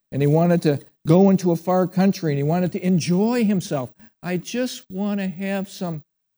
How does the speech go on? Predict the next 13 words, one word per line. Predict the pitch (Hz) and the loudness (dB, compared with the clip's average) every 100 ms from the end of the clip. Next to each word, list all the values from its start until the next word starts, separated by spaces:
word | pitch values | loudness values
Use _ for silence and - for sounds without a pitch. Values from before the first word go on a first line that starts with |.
| _ _ | _ _
fun." | _ - 226 247 233 151 107 - _ _ _ _ | _ -12 -4 0 0 0 -4 -14 _ _ _ _
Isn't | - 247 214 | -4 -2 0
that | 180 185 | -2 -2
just | 160 170 | -4 -6
the | 135 | -6
most, | 143 147 - 117 _ - | -6 -6 -8 -16 _ -4
if | 131 | 4
you | 175 | 4
want | 277 240 | 6 4
to | 185 | 4
have | 185 175 | 4 2
some | 135 | -4
trouble, | 127 160 170 175 | -2 0 0 0